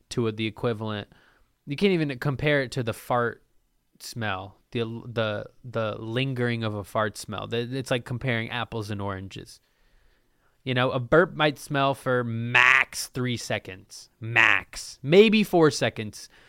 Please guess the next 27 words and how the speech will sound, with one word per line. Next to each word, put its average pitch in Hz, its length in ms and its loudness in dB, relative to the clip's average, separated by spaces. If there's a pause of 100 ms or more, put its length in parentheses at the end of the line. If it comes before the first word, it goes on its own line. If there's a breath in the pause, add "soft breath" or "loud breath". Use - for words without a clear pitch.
(420 soft breath)
or 127 280 0 (100)
five 147 400 6
seconds, - 420 -4
max 165 460 4
five 135 320 4
seconds 110 340 -6
if - 140 -8
you're 117 80 -4
fucking 110 360 -6
gross. 98 520 -12 (520)
Okay, 113 340 -2
if 107 100 -6
you 117 120 -4
ate 117 140 2
a 113 80 0
cheese 127 400 -8
pizza, 110 640 -4
then 107 140 -6
shoved 110 320 -6
the 110 80 -4
meat 110 300 -6
stick - 360 -10
down 113 200 -4
your 110 100 -4
throat, 107 460 -2
and 104 140 -8
then, 101 220 -8